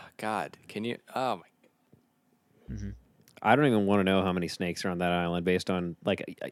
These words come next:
Speaker 3: I'm sure we could do a calculation based on how many, how many snakes you said per square meter and acres,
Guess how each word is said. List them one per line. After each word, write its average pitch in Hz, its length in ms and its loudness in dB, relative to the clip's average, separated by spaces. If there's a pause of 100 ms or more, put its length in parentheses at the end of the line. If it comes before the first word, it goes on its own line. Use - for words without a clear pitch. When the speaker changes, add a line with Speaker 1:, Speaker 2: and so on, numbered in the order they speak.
Speaker 3:
I'm 135 100 4
sure 131 200 4
we 117 80 6
could 110 100 2
do 107 100 6
a 104 60 4
calculation 101 560 2
based 92 260 0
on 95 120 0
how 98 160 -2
many, 92 320 -2 (840)
how - 100 -8
many 98 80 0
snakes 98 320 -2
you 104 40 0
said 95 300 2
per 98 240 0
square 92 400 2
meter 92 400 2 (720)
and 92 180 -6
acres, 113 500 0